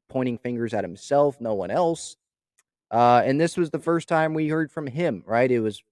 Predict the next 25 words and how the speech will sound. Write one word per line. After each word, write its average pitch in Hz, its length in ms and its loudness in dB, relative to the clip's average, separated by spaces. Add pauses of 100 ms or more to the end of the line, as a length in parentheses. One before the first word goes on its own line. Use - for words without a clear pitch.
family 156 300 0
members 143 400 2
and 117 120 -4
reporters 143 460 0
talking 101 400 -2
for 92 240 -6
him. 113 140 -8 (540)
Now 147 240 4
we 147 100 2
hear 135 200 0
it - 80 -4
from 104 200 -6
him 143 360 -2 (320)
himself. 123 600 2 (640)
Uh, 107 440 4
and 113 460 2 (460)
according 143 320 2
to 123 80 4
him, 151 420 0 (540)
the 117 120 2
discussions 139 720 0
with 120 140 -10
teammates 143 500 -2
and 127 100 -6
stuff, 135 400 2